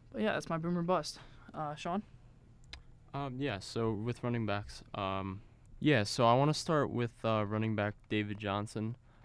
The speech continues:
Speaker 2: Uh, he, uh, pretty much mauled the Kansas City defense with, uh, ninety-eight rushing yards, a touchdown, seven receptions of his own, eighty-five yards there, uh, and a receiving touchdown,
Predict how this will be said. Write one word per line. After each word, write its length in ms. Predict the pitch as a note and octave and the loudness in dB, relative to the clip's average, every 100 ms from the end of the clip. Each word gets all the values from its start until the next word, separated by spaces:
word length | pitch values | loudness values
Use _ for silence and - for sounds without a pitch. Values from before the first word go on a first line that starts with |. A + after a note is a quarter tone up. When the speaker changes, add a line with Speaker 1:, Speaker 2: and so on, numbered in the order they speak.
| - | -2
Speaker 2:
Uh, 240 | G2 G2 | 0 0
he, 340 | G#2+ A2+ A2 | -2 -4 -2
uh, 200 | G2+ G2+ | 0 -2
pretty 200 | F#2+ - | -4 -4
much 200 | C3 A2 G#2+ | -4 -2 -2
mauled 320 | G2 G2+ G2 | -2 -2 -4
the 100 | G#2 | -4
Kansas 300 | G#2 G2 - | -2 -4 -2
City 180 | G2 G2 | -4 -2
defense 560 | G2+ G2 G2 F#2+ - | -2 -2 0 -2 -2
with, 180 | F#2+ - | -8 -4
uh, 140 | F#2+ | -2
ninety-eight 360 | F#2+ G2 G2+ G2 | 0 2 2 2
rushing 340 | F#2+ F#2+ G#2+ | 2 -2 -2
yards, 400 | G2 G2 G2 - - - - | 0 0 -2 -8 -14 -18 -14
a 40 | - | -8
touchdown, 560 | A#2+ G#2+ - G#2 G#2 A2+ | -4 -4 0 0 0 0
seven 260 | - A#2+ | 0 2
receptions 540 | A2+ - G#2 - A2 G#2 | 2 2 0 2 0 0
of 160 | G2 | -2
his 140 | G2+ G#2+ | 0 2
own, 280 | G#2+ A2 G#2+ - - | 2 2 -2 -12 -10
eighty-five 460 | A2 A2+ G#2+ A2+ G#2+ | -2 0 0 -2 0
yards 260 | G#2 G2+ A2 | 0 -2 -2
there, 360 | A#2+ A#2+ A#2+ - - - - | 0 0 -2 -6 -20 -20 -6
uh, 120 | G2 | -2
and 140 | G2+ | 0
a 40 | G2+ | 0
receiving 380 | G2 B2 A#2+ A#2 | -2 -2 -2 -2
touchdown, 580 | B2 A2 A#2+ A#2 B2 | -4 -4 -4 -2 -4